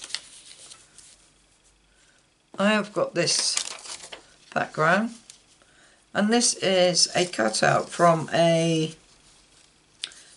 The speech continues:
Sizzix die I have, a big five-by-seven Sizzix die.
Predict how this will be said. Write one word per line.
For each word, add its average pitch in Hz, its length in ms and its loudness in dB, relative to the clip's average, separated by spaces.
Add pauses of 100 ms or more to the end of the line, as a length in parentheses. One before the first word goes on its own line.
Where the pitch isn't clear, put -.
Sizzix - 680 -6 (100)
die 147 300 4
I - 20 2
have, - 1080 -8
a 170 40 -6
big 165 160 -2
five-by-seven 151 840 0
Sizzix - 560 -2
die. 117 340 -4